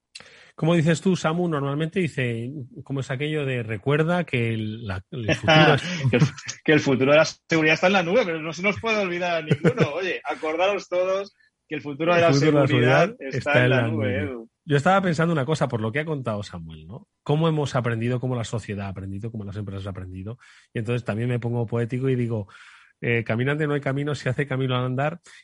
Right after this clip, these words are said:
Speaker 1: y si es con ayuda de la nube, pues se hace mucho más sencillito. Y hoy lo hemos, lo <laughs> hemos comprobado
Speaker 2: <laughs>
Speaker 1: gracias a esta
Speaker 2: Oye,
Speaker 1: tecnología.
Speaker 2: estaremos encantados de ayudaros. De todas formas, si no podéis esperar a hablar con nosotros, bajaros un libro que hemos publicado. Eh,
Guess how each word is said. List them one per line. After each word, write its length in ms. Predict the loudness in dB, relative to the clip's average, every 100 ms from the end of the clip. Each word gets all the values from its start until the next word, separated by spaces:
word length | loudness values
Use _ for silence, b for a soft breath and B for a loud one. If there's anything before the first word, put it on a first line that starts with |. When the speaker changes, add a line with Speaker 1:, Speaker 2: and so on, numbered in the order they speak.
| _
Speaker 1:
y 120 | -4
si 160 | 0 -2
es 100 | -2
con 140 | 0
ayuda 260 | 2 2 4
de 60 | 2
la 100 | 2
nube, 380 | 2 0 -2 -12 b _
pues 140 | -4
se 80 | -2
hace 100 | -2
mucho 220 | -4 -4 -6
más 140 | -6
sencillito. 640 | -8 -8 -8 -8 -8 -10 -6
Y 160 | -4
hoy 260 | -2 -2 -2
lo 180 | -4 -4
hemos, 400 | -4 -6 -8 -10
lo 160 | 0 2
<laughs> 0 |
hemos 320 | 2 -2 2
comprobado 920 | 4 6 4 4 2 2 0 2 4
Speaker 2:
<laughs> 220 | 4 4
Speaker 1:
gracias 540 | 2 2 0 -2 -2
a 100 | -4 -4 B -2 0 0
esta 160 | 4 4
Speaker 2:
Oye, 80 | 4
Speaker 1:
tecnología. 580 | 2 0 -2 -2 0 0
Speaker 2:
estaremos 480 | 2 4 4 4 2
encantados 540 | 2 2 4 4 4
de 60 | 2
ayudaros. 320 | 2 2 0
De 60 | 0
todas 180 | -2
formas, 220 | -2 -6 -4
si 80 | -4
no 120 | 2
podéis 240 | 4 4
esperar 320 | 2 0 0
a 40 | 2
hablar 180 | 0 -4
con 140 | -8
nosotros, 500 | -10 -6 -2 -2 -4 _ _ -10
bajaros 420 | -4 0 0 0
un 100 | 0
libro 220 | 2 2
que 60 | -2
hemos 180 | -4 -4
publicado. 580 | -4 0 0 0 -4
Eh, 40 | -10